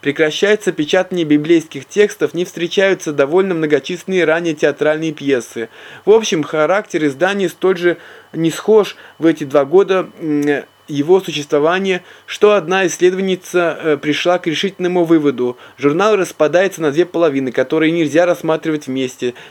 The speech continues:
так как они настолько различны, что кажутся двумя различными журналами. Эту же точку зрения разделяет и новейшая исследовательница детского чтения, историк русской детской книги Е П Привалова.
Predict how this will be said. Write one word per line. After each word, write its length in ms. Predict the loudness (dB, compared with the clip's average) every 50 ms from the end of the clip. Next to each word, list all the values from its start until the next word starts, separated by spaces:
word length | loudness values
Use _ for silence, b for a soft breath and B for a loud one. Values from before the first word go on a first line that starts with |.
| -6
так 120 | -4 -4 -4
как 180 | -2 0 0
они 200 | 0 0 0 0
настолько 500 | 0 0 -2 0 0 0 0 0 2 0
различны, 640 | 0 0 0 -2 -4 -6 -6 -6 -4 -2 -2 -2 B B B B -16
что 220 | -4 0 0 0
кажутся 440 | 2 2 0 0 0 -4 -6 -10 -8
двумя 300 | -6 -2 0 0 2 2
различными 520 | 0 0 -2 -6 -10 -8 -6 -4 -2 -2
журналами. 600 | -2 -2 -2 -2 -2 -2 -4 -4 -6 -8 -12 -14 B B B B B B B
Эту 200 | -2 0 2 2
же 100 | 0 2
точку 380 | 4 4 4 2 2 -2 -6 -6
зрения 640 | -4 -2 0 0 0 0 0 -2 -2 -2 -2 -4 -6 B B B B
разделяет 520 | -2 0 0 2 2 2 2 2 2 0 0
и 40 |
новейшая 500 | 0 2 2 4 4 4 4 2 0 -2
исследовательница 760 | -2 0 2 2 2 2 0 -2 -2 -2 -2 -4 -4 -4 -6 -2
детского 420 | 0 0 0 -2 -2 -4 -4 -4
чтения, 420 | -4 -4 -4 -4 -4 -2 -2 -4
историк 420 | -4 -2 0 0 2 2 0 0 -2
русской 300 | -2 -2 -2 -4 -6 -4
детской 360 | -2 -2 -2 0 -2 -2 -2
книги 480 | -2 -4 -6 -6 -6 -4 -4 -6 -6 B B B B
Е 220 | -2 0 2 2 2
П 240 | 0 0 0 0
Привалова. 760 | -2 -2 -4 -6 -2 0 2 2 2 2 2 0 0 -2 -6